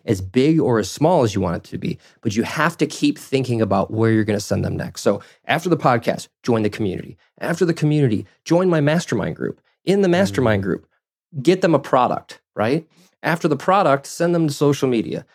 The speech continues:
Speaker 1: Social media sends them to the podcast. And you keep giving people the next step because the entire internet is based off of feeds and call to actions, right? Everybody's like, "Hey, stop here. Look at this."
Speaker 2: So let's get meta for a second.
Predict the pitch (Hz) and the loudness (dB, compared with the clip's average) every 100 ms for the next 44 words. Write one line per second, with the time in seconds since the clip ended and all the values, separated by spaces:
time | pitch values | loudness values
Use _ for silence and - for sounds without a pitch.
0 | _ - - 151 160 160 180 165 - 151 | _ -10 -2 0 2 0 2 2 2 0
1 | 147 135 120 113 107 101 - - - - | 2 0 -2 0 -2 -2 -6 -10 -12 -18
2 | _ _ 117 117 120 - 160 165 _ _ | _ _ -2 0 -2 0 0 0 _ _
3 | _ 120 151 160 139 120 101 107 101 - | _ -2 0 0 0 -2 -2 0 -2 -6
4 | 113 113 113 113 104 - - 65 - 123 | -4 0 2 0 -2 -4 -4 -4 -2 -2
5 | 120 120 107 - _ _ 123 117 180 196 | 2 0 0 -8 _ _ 0 0 2 2
6 | 185 156 147 127 110 101 123 123 117 101 | 2 2 2 2 0 0 0 0 0 0
7 | 98 104 98 - _ _ _ _ _ - | -2 -6 -8 -14 _ _ _ _ _ -10
8 | - 196 202 147 131 135 120 85 104 - | -2 0 0 -2 0 2 2 0 -2 -6
9 | - - - 101 117 - 131 135 117 110 | -10 -12 -8 -2 -2 -2 0 0 0 -2
10 | - 135 269 - _ _ _ - - 262 | -4 -2 -4 -4 _ _ _ -6 -2 -2
11 | - 254 226 - 180 247 254 165 - _ | -2 -2 -2 0 0 0 -2 -2 -6 _
12 | _ _ _ _ _ - 175 170 160 170 | _ _ _ _ _ 0 4 4 0 -4
13 | 190 - 185 170 - 123 131 127 117 110 | -4 -4 -4 -4 -4 -2 2 2 2 0
14 | - 113 - 107 92 - | -4 -6 -6 -8 -10 -14